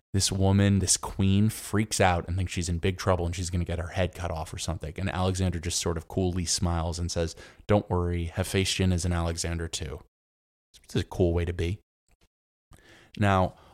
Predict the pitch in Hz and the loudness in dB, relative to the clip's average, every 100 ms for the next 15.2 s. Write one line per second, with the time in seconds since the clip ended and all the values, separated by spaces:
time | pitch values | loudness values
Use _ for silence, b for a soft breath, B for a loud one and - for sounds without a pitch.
0 | B - 104 131 120 101 - 92 - - | B 4 6 6 4 2 4 2 0 -6
1 | 107 85 87 85 - - - 92 82 - | -6 -2 -4 -4 -6 -4 0 0 -2 -2
2 | 92 95 - 135 156 156 - - 107 - | -2 -2 -2 0 0 0 0 2 2 0
3 | 98 - - 104 - 95 90 87 85 87 | -6 -6 0 0 2 2 2 0 -2 -4
4 | 92 85 82 - 85 - - b _ - | -2 -2 -4 -8 -14 -14 -18 b _ 0
5 | 98 98 92 87 82 90 80 90 92 90 | 0 2 2 0 -2 -6 -6 -8 -8 -10
6 | - - 80 90 92 B B B B _ | -12 -10 -8 -10 -14 B B B B _
7 | 98 107 139 - - 107 95 87 95 87 | 0 2 0 2 4 6 4 4 2 2
8 | 87 - - 101 98 98 - 92 92 - | 0 -2 0 0 0 -2 -2 -2 -2 -2
9 | 92 - - 87 85 82 87 85 82 - | -4 -2 -2 0 0 0 -2 0 -2 -2
10 | 87 92 98 90 87 85 82 87 87 85 | 0 2 4 2 2 0 0 -2 0 -2
11 | 85 82 85 85 92 95 - 87 85 - | -2 -2 -2 2 2 2 0 -2 -4 -2
12 | 87 82 82 87 92 90 101 90 - 90 | -2 -2 -4 0 2 2 -2 -2 0 2
13 | 87 90 87 87 90 - 117 95 110 135 | 2 0 0 -2 -2 0 2 2 2 0
14 | 139 123 95 - 87 82 82 - 92 82 | -2 -2 -2 -2 -2 -2 -4 -4 -4 -4
15 | - | -6